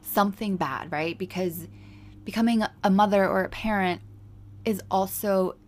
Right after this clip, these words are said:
new and scary because suddenly everything feels so out of your control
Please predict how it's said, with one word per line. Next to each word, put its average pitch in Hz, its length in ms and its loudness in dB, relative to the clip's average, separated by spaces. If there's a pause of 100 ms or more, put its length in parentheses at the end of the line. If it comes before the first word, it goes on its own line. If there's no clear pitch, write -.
new 185 320 2
and 180 140 -4
scary 170 440 -2
because 185 300 -6
suddenly 185 680 -2
everything 180 520 0
feels 165 340 -6
so 165 640 0
out 156 220 2
of 151 140 -8
your 147 120 -8
control - 600 -8